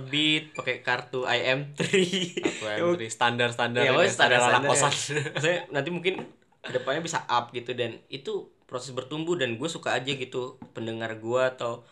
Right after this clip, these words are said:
Speaker 2: orang-orang yang ngeliat karya gua tumbuhnya bareng sama gua
Speaker 1: Mm-mm.
Speaker 2: gitu. Gak cuma ngeliat, ngeliat gua waktu di atasnya aja. Nah, itu
Speaker 1: Nah.
Speaker 2: dia yang gua suka.
Speaker 1: Oke.
Speaker 2: Lu suka gak sih pendengar lu atau pengikut lu bertumbuh bersama lu kayak gitu, berjalan bersama? Jadi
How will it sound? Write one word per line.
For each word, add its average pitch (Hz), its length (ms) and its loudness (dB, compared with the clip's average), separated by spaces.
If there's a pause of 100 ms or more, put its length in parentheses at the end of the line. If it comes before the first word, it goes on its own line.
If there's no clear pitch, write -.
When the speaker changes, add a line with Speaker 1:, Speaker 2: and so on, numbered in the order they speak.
(200)
Speaker 2:
orang-orang 113 400 -4
yang 117 80 -6
ngeliat 113 160 -6
karya 113 260 -6
gua 135 320 -6
tumbuhnya 117 460 -4
bareng 113 240 -4
sama 107 260 -8
gua 117 260 -6
Speaker 1:
Mm-mm. 110 120 -10
Speaker 2:
gitu. 101 180 -14 (300)
Gak 107 180 -6
cuma 113 220 -6
ngeliat, 107 240 -10 (200)
ngeliat 113 320 -2
gua 117 280 -4
waktu 117 240 -8 (360)
di - 100 -14
atasnya 110 420 -8
aja. 107 240 -10
Nah, 98 140 -12 (100)
itu - 320 -10
Speaker 1:
Nah. 131 120 2
Speaker 2:
dia - 200 -4
yang 160 200 -4
gua - 200 -4
suka. - 420 -12 (380)
Speaker 1:
Oke. - 140 -8 (420)
Speaker 2:
Lu 185 140 -2
suka 170 200 -2
gak 143 120 2
sih 175 220 0
pendengar 120 380 -4
lu 123 100 0
atau 127 240 -4
pengikut 117 340 -8
lu 135 200 -6
bertumbuh 117 560 -6 (260)
bersama 107 440 -12
lu 107 160 -8
kayak 117 200 -12
gitu, 104 140 -10
berjalan 101 460 -8
bersama? 104 300 -10
Jadi 127 360 -6